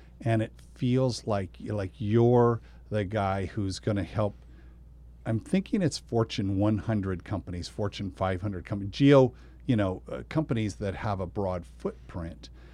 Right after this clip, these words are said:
And I'm curious about the company that's maybe just in the U S. How do you make the case that what you have to teach them is relevant?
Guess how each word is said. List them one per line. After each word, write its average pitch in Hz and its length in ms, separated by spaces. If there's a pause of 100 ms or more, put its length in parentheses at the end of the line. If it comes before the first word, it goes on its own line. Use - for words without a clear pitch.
(200)
And 170 100
I'm 175 120
curious 208 840 (120)
about 120 340
the 123 120
company 113 440
that's 104 240
maybe 110 260
just 101 440
in 98 80
the 98 80
U 98 240
S. 92 360 (300)
How 147 160
do 165 80
you 160 140
make 110 280
the 107 100
case 98 360
that 92 260
what 104 280
you 104 220
have 98 480
to 90 300 (440)
teach - 400
them 98 260
is 92 220
relevant? 85 520